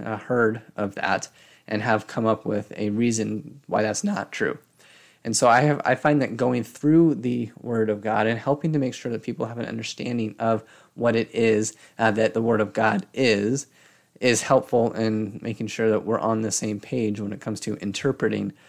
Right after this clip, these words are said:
the Word of God as well. Uh, as I mentioned last week, I was going to share, uh, two stories, uh, and I'm, and I'm, and I'm going to in this episode, of gentlemen that I have talked to, uh, who have come from, uh, very different backgrounds and, uh, who,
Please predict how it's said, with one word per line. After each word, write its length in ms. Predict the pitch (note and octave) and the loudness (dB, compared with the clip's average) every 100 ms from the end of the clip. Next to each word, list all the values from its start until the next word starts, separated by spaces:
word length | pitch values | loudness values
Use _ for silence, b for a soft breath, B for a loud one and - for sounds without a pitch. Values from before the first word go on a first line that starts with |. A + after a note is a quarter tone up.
| b | b
the 100 | - | -4
Word 180 | G2+ G2+ | 0 2
of 100 | G2 | 2
God 300 | - A2 G#2 | 0 -2 -2
as 160 | G2+ G#2 | -6 -2
well. 240 | C#3 G2+ - _ b b b b - | 0 0 -4 _ b b b b -4
Uh, 180 | G#2+ - | -2 0
as 160 | A2+ | 2
I 60 | A#2 | 2
mentioned 280 | A#2 A#2 A2+ | 0 0 -2
last 180 | A2 - | -2 0
week, 280 | A2+ A2 | 0 0
I 120 | - G2+ | -2 -4
was 140 | G#2 | -4
going 160 | G#2+ G#2 | -4 -4
to 100 | G#2+ | -6
share, 400 | - A2+ G#2+ - | -2 0 0 -2
uh, 120 | G#2+ | -6
two 320 | - C3 A#2+ - | 0 0 0 -4
stories, 560 | - A2+ A2 G#2+ - - | -4 -2 0 0 -4 -8
uh, 200 | G#2+ C#3 - | -4 -4 -6
and 160 | - G#2 | -6 -6
I'm, 140 | G#2+ - | -6 -8
and 100 | A2 | -8
I'm, 160 | G#2+ - | -8 -8
and 80 | A2 | -6
I'm 80 | G#2 | -2
going 240 | A2+ G#2+ | 0 0
to 140 | G2 G#2+ | -2 -4
in 60 | |
this 160 | G#2+ A2+ | -2 -4
episode, 440 | A2 G#2 A2 G#2+ - B B B | -6 -2 0 0 -2 B B B
of 340 | A2+ A2 G#2+ A2+ | 2 4 4 2
gentlemen 380 | B2 B2 A#2+ | 2 2 2
that 120 | A2 - | 0 0
I 140 | B2 | 2
have 180 | C#3 - | 2 0
talked 300 | - G#2 - | -4 -6 -6
to, 180 | A2+ C#3 _ b b b | -6 -6 _ b b b
uh, 280 | A#2 G#2+ G#2+ | -4 -2 0
who 180 | A#2+ A2+ | 0 0
have 160 | A#2 | 0
come 240 | - B2 A2+ | -2 -4 -2
from, 280 | A#2+ A2 - b b | -2 -4 -6 b b
uh, 100 | A#2 | -2
very 220 | A2 A#2+ | 2 2
different 240 | A#2+ B2+ G#2 | 2 -2 -2
backgrounds 500 | G#2+ - A#2+ C3 - b b b | -2 -2 -4 -6 -12 b b b
and, 460 | A#2 A2 G#2+ G#2+ - | -4 -2 -2 -4 -4
uh, 340 | A2+ G#2+ G#2+ - - _ - A2+ | -2 0 0 -4 -10 _ -18 -6
who, 380 | - B2 B2 | 0 2 2